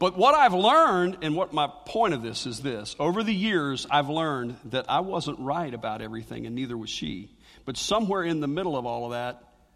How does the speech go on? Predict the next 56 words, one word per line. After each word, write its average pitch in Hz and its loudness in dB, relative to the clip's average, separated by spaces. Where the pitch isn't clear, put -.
there 131 -4
is 151 -4
normal, 117 -6
and 139 0
we 156 2
were 147 -4
able 147 -4
to, - -8
and 131 -4
now 175 0
I 151 2
love 165 0
to 151 -14
go 123 -6
over 110 -8
there, 110 -10
man. 120 -8
I 147 -4
get 143 -8
right 131 -4
in 139 -2
there 143 -4
with 147 -4
them. 117 -10
I 139 -8
fight 131 -6
over 127 -10
the 120 -12
pork 139 -10
chops 143 -4
just 165 -10
like 170 -2
they 147 -6
were 120 -8
doing. 120 -10
I 135 0
find 147 -2
a 139 -6
place 156 -4
at 147 -12
the 135 -10
table, 165 -6
and 147 -2
she's 180 -4
learned 165 -2
to 156 -2
adapt 147 -2
to 151 -8
the 143 -6
quietness 143 -4
of 139 -6
<laughs> - -
our - -2
house - -8
as 139 -8
well. 135 -8